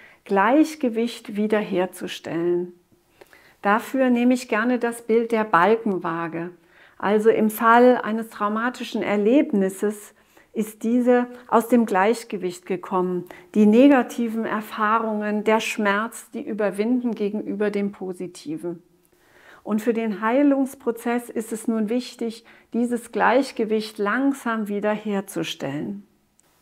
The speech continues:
Da hilft auf der einen Seite,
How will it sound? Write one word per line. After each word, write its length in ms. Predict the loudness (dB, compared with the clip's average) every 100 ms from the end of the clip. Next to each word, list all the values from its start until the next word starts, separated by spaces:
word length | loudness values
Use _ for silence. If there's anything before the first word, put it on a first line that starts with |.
| _ _ _ -6
Da 120 | -4
hilft 640 | -2 2 4 4 0 -6 -2
auf 180 | -2
der 240 | 0 -2 2
einen 420 | 4 6 6 4
Seite, 540 | 2 2 2 0 -6